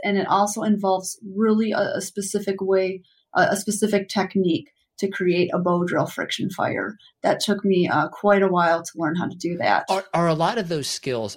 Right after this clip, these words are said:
Speaker 2: are they hard things to do, or do people just need to, you just need to know how to do it?
Speaker 1: I would say it's about ninety percent experience.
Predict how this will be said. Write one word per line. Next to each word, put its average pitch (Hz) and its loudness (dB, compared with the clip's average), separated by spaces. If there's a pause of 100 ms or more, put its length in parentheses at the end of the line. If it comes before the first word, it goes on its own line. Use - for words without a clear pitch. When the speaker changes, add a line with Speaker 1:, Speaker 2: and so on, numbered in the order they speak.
Speaker 2:
are 127 -4
they 147 -6
hard 165 -4
things 202 -4
to 190 -2
do, 170 -4
or 123 -2
do 120 -4
people 143 -4
just 123 -10
need 123 -6
to, 104 -6 (460)
you 127 -8
just 131 -6
need 120 -4
to 98 -6
know 101 -4
how 95 -6
to - -16
do 90 -6
it? - -18 (560)
Speaker 1:
I 262 10
would 277 8
say 254 4
it's 214 4
about 196 4
ninety 190 4
percent 196 -2
experience. 180 0